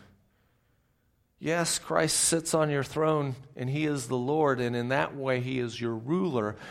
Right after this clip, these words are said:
But it says the peace of Christ umpires your heart. You make decisions that allow you to renew your mind to move forward.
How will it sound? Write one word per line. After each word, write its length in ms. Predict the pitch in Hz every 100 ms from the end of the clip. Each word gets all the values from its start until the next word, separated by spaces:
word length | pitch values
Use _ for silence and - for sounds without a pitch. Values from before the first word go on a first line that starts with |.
| - -
But 120 | 147
it 120 | 135
says 320 | - 160 151
the 160 | - 139
peace 880 | - - - 277 330 185 - - - - _ _ _ _ _
of 220 | 156 143
Christ 600 | - 156 131 127 127 - - - - _ -
umpires 920 | 196 226 208 - 170 165 156 147 123
your 160 | 139 127
heart. 560 | - 123 104 95 - - _ _ _ _ _ _ _ _ _ _ _ _ _ _ - - -
You 140 | 143
make 260 | 151 156 160
decisions 880 | 135 - 156 139 117 90 87 - -
that 120 | 139 135
allow 300 | 131 135 151
you 180 | 160
to 140 | 151 139
renew 280 | 135 139 147
your 220 | 143 135
mind 320 | 135 139 135
to 80 | 131
move 240 | 131 123
forward. 640 | - 135 127 117 95 90